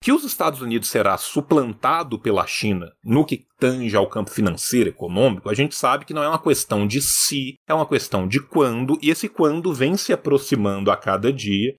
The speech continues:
e agora cada dia mais. Provavelmente até o final dessa década, a China já terá uma economia mais pujante que a dos Estados Unidos.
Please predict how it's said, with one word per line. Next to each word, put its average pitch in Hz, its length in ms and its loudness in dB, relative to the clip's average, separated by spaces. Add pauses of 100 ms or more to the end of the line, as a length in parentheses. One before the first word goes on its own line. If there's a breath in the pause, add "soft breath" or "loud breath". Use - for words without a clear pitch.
(120)
e 185 80 -4
agora 139 340 0
cada 151 280 -2
dia 175 160 -2
mais. 139 320 -2 (200)
Provavelmente 170 760 0
até 117 120 0
o 123 40 4
final 104 240 -2
dessa 107 240 0
década, 147 680 -2 (280 loud breath)
a 196 100 -2
China 143 400 0
já 143 140 0
terá 127 320 0
uma 127 160 -2
economia 139 420 0
mais 135 260 -2
pujante 120 680 -2
que 147 80 0
a - 20 2
dos 120 260 0
Estados 123 360 0
Unidos. 147 280 -2